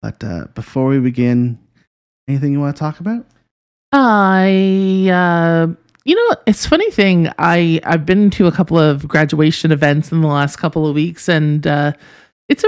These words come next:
Speaker 2: really special time of year, even when you're not of an age where you're celebrating your own graduations. It's just such a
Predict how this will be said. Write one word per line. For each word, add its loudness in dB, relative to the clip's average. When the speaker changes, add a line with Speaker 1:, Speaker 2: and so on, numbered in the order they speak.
Speaker 2:
really 2
special 0
time 2
of 4
year, 4
even 4
when 4
you're 4
not 4
of 2
an 2
age 0
where 2
you're 0
celebrating 4
your 4
own 2
graduations. 0
It's 0
just -2
such -2
a 2